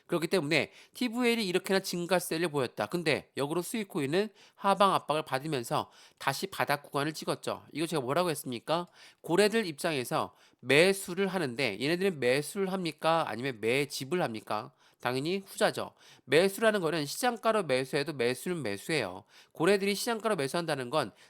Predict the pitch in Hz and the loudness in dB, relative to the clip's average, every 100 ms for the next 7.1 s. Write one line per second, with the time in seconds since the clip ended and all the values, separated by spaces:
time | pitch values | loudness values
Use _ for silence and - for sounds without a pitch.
0 | - 151 175 196 196 240 247 208 175 185 | -2 0 4 2 2 4 6 6 2 0
1 | 185 - 170 104 - 117 147 147 160 143 | -2 2 2 2 -4 -8 -8 -8 -6 -4
2 | 160 147 147 110 131 95 - 123 131 92 | -4 -2 -2 -2 -4 -6 -8 -2 -2 -2
3 | - - - 123 156 180 214 214 202 190 | -12 -20 -2 4 4 4 -2 -2 -2 -2
4 | 165 160 160 104 110 - 160 180 - - | -2 -2 -6 -6 -12 -2 -2 -2 -12 -20
5 | - 139 180 208 196 151 160 139 - 135 | -6 2 8 8 6 0 -2 -4 -2 -2
6 | 139 - 220 185 196 202 127 110 160 139 | -2 -4 -6 -6 -4 -2 0 -2 -2 -2